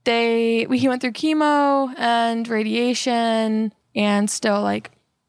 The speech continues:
okay. By the end of that, like, no evidence of disease. I'm making it sound like it, there was so much that happened during that time. Like, chemo kept getting delayed. If you're not healthy enough, they don't let you do the next round of chemo. So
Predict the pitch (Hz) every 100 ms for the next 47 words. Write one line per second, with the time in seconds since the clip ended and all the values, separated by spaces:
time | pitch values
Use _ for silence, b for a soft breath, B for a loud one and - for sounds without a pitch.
0 | - 226 - 311 277 254 247 - b b
1 | b b _ - 220 214 220 240 233 240
2 | 233 226 226 - 233 233 220 214 208 208
3 | 196 208 196 - - _ 254 269 311 311
4 | 302 262 254 233 220 220 214 - 240 247
5 | 233 - 226 220 208 202 214 208 202 214
6 | 208 208 _ 214 208 185 214 226 220 -
7 | 233 226 226 226 208 208 - b b b
8 | b b b b b b _ _ - 277
9 | 262 247 233 220 220 220 214 226 240 240
10 | - 233 226 220 254 262 262 247 240 226
11 | 214 214 214 208 208 208 208 202 220 202
12 | 214 - 320 302 285 262 254 277 233